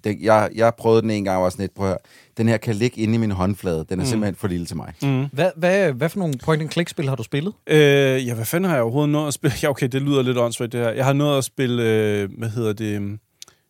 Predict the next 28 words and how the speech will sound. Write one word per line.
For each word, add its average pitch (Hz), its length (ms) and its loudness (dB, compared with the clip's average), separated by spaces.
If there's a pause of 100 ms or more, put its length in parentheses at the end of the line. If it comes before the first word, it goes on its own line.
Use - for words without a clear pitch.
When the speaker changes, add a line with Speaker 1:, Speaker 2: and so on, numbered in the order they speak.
(220)
Speaker 2:
åh, 175 260 2
hvad 175 100 -4
fanden 196 240 0
er 196 40 0
det, 185 100 -4
det 185 80 -2
hedder, 190 140 0
det 180 140 2
der, 185 100 2
hvor 170 140 2
der 170 100 4
er, 160 100 4
der 143 200 -2
er 139 40 2 (300)
dyrene 190 280 0
ude 175 100 2
i 185 40 0
skoven, 175 500 0 (100)
som, 135 380 2
øh, 110 840 0
ja, 117 60 -6
det, 131 280 -6
det 147 120 -2
hjælper 127 260 -4
jeg 117 100 0
rigtig 117 220 -4
meget. 113 240 -4
Speaker 1:
<laughs> - 80 -16